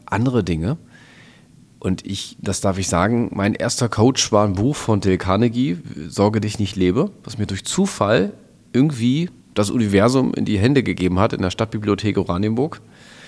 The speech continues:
Und ich hab dieses Buch gelesen und ich krieg grad Gänsehaut, wenn ich dran denk, an diesen Moment. Und ich hab das erste Mal in meinem Leben, ich war sechzehn, glaub ich, dieses Buch wirklich verschlungen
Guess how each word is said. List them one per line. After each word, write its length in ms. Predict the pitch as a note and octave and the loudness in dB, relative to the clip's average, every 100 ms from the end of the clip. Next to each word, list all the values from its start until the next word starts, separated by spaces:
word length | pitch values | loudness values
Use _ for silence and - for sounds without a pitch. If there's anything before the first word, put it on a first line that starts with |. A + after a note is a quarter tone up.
| - - - - _ - | -20 -20 -20 -20 _ -2
Und 100 | A2 | 0
ich 140 | G2 | 2
hab 120 | A2+ | 0
dieses 260 | A2 C#3+ C#3 | 0 0 0
Buch 240 | - B2 | 2 0
gelesen 500 | - G#2 G2 A#2 E3+ - - - | 2 2 2 0 -4 -6 -16 -16
und 100 | G#2 | -14
ich 60 | G2+ | -8
krieg 200 | A2+ G#2+ | -8 -2
grad 220 | A2+ - | -2 2
Gänsehaut, 420 | A#2 B2 F#2 F#2 | 2 4 4 2
wenn 80 | F#2 | 0
ich 60 | |
dran 180 | - F2+ | -2 -2
denk, 260 | E2 G2+ - - | -2 -4 -6 -10
an 60 | G#2 | -8
diesen 180 | F#2+ G2 | -4 -2
Moment. 380 | F2 F#2+ - - - - - - - - | 0 0 -2 -8 -20 -20 -20 -20 -20 -6
Und 100 | G2 | -2
ich 120 | F#2+ | 0
hab 220 | A2+ - - | 0 -4 -16
das 180 | - G#2+ | -12 -6
erste 420 | - A#2+ - - | 0 0 0 2
Mal 160 | D3 C#3 | 4 6
in 40 | |
meinem 160 | C3+ A2 | 6 6
Leben, 420 | G2 G2 E3 G3 - - F#2+ | 4 2 2 -2 -6 -14 -10
ich 160 | F2+ | -8
war 180 | F2+ F2 | -6 -6
sechzehn, 600 | E2 G2+ - - G#2 C3 - - - - _ - - | -6 -6 -6 -4 -4 -6 -12 -20 -20 -20 _ -20 -8
glaub 220 | A#2 A#2 | -4 -2
ich, 180 | C3+ - - - - - - - - | -4 -10 -20 -20 -20 -20 -20 -20 -12
dieses 260 | F#2+ G2+ - | -6 -4 -2
Buch 240 | B2 B2 | -2 0
wirklich 260 | A#2 B2+ A2+ | -2 -2 -4
verschlungen 580 | G#2 F#2 G#2 A2+ F3+ | -4 0 2 2 2